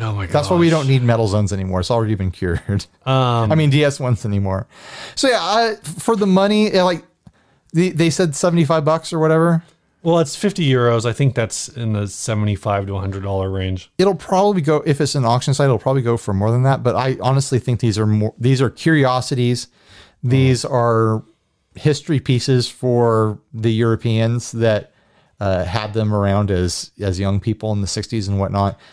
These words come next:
Speaker 2: Um, it's certainly not a guitar that's worth chasing for its playability, is what I'm gonna say. But man, it looks cool. I really dig the angles here.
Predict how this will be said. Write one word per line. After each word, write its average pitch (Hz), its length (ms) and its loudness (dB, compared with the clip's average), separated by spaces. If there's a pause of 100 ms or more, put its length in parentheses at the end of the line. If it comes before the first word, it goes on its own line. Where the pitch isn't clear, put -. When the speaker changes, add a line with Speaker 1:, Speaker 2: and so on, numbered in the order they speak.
(360)
Speaker 2:
Um, 95 580 -2
it's 113 160 -2
certainly 113 520 -2
not 98 360 0
a 101 60 -6
guitar 98 380 -2
that's - 200 -8
worth 95 240 -6
chasing 95 440 -4
for 101 160 -8
its - 100 -18
playability, 85 960 -8 (560)
is 90 220 -12
what 90 240 -4
I'm 85 220 -4
gonna 85 160 -4
say. 85 240 -6
But 143 340 -2
man, 135 240 2
it 107 80 -2
looks 165 240 -2
cool. 202 440 0 (460)
I - 60 0
really 131 400 4
dig 104 460 0 (320)
the 92 120 -2
angles 107 400 0
here. 98 360 0